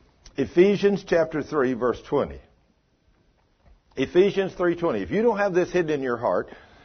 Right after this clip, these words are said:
I have quoted this verse thousands of times, and just recently I've got completely new revelation on this verse. It's amazing how you can read a verse so many times,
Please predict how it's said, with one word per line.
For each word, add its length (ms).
I 180
have 220
quoted 380
this 160
verse 340
thousands 600
of 100
times, 460
and 140
just 200
recently 460
I've 220
got 240
completely 720
new 360
revelation 800
on 120
this 160
verse. 320
It's 120
amazing 360
how 80
you 180
can 240
read 220
a 80
verse 340
so 160
many 260
times, 480